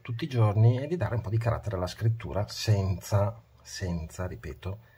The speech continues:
eh, ricadere nel, nelle variazioni di tratto di Omas o, o della Noodles. Mm,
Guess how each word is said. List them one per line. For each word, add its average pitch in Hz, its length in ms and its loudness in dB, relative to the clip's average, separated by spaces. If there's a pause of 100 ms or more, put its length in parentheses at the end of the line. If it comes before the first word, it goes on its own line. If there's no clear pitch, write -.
(280)
eh, 76 300 -10
ricadere 90 680 -2
nel, 85 380 -2
nelle 87 180 -2
variazioni 85 420 -4
di 87 120 -2
tratto 80 340 -4
di 85 280 -6
Omas 92 680 -4 (760)
o, 87 840 -4 (120)
o 95 180 -4
della 85 680 -4
Noodles. 85 760 0 (4000)
Mm, 85 160 -4